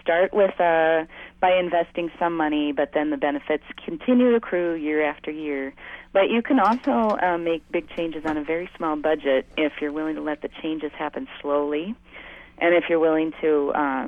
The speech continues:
hunt for bargains and maybe reshape your plan according to whatever materials you can find,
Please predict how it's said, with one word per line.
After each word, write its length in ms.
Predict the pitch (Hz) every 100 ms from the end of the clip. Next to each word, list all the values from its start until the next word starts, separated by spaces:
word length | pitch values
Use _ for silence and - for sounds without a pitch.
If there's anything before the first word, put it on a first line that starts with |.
| -
hunt 220 | 160 156 -
for 120 | 208
bargains 640 | 190 170 170 170 175 170 156
and 160 | 151
maybe 280 | 147 147 147
reshape 480 | 147 151 - 151 -
your 80 | -
plan 340 | 160 156 151
according 380 | 143 151 147 147 -
to 140 | 143
whatever 380 | 143 143 143 151
materials 460 | 147 135 156 143 147
you 80 | -
can 180 | - 143 -
find, 520 | 147 143 143 151